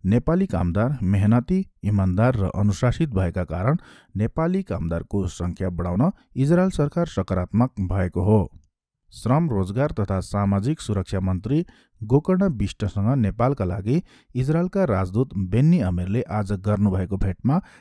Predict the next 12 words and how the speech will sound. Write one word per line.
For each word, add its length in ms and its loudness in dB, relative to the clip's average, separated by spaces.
नेपाली 460 0
कामदारलाई 540 -2
थप 220 -4
रोजगारीको 480 -4
अवसर 460 -4
प्रदान 380 -4
गर्न 340 0
इजरायल 340 0
सरकार 380 -4
तयार 180 0
रहेको 380 0
बताउनुभयो। 800 2